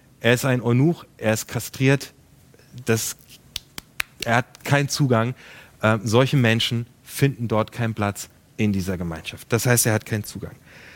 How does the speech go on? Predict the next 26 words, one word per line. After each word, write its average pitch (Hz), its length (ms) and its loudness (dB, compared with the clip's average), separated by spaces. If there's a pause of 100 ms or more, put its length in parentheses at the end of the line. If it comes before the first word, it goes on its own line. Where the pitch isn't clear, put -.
(300)
Er 131 80 0
ist 139 120 0
gebildet, 160 540 4 (200)
er 127 120 0
ist 117 240 -6
wohlhabend, 135 680 2 (380)
er 113 160 0
ist - 200 -6 (160)
mächtig, 131 600 0 (180)
er 98 100 -8
hat 104 140 -4
einen 117 80 -2 (180)
hohen 156 220 2
Stand 123 400 -2
in 117 120 -2
seiner 104 340 -2
Heimat. 98 420 -4 (460)
Diese 147 180 4
beiden 110 400 2 (160)
treffen 110 300 -2
aufeinander. 95 580 -8 (720)
Leidenschaft 135 960 2 (1160)
und 113 180 0
Sehnsucht. 87 580 -6 (360)
Und 117 180 4
jetzt 127 320 2